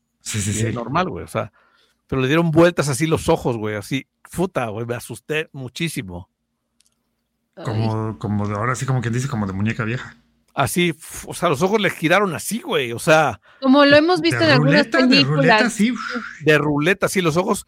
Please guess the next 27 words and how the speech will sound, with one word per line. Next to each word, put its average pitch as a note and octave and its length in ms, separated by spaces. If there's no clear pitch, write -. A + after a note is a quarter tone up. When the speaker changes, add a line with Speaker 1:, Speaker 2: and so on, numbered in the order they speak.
Speaker 2:
así - 280
Speaker 3:
Pero A3+ 140
Speaker 2:
dando A#3 160
Speaker 3:
rápido. G#3+ 360
Speaker 2:
vueltas, C#3+ 200
dando F#3 360
vueltas G3+ 260
así, E3 160
win, F#3 400
win, F3 400
win, D3+ 320
o B2+ 100
sea, C3+ 180
no E3+ 320
manches, E3 560
güey, A2+ 160
o A2+ 40
sea, B2+ 340
y C3 260
ya D#3 240
creo D#3+ 280
que D3+ 240
su, - 280
su D3 120
abuelita C3+ 500
ya, C#3 300
este, A2+ 640